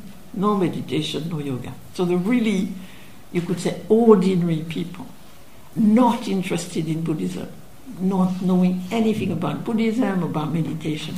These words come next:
anything. And the reason they came,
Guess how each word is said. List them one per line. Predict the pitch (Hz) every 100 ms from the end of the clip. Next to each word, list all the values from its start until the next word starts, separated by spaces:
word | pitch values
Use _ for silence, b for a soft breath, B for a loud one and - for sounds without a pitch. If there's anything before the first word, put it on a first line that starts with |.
| 185
anything. | 175 156 - - - - - - - B B B B B B -
And | 214 220
the | 220
reason | 220 320 339 320 269 226
they | 196 175
came, | - 330 392 294 120 127 240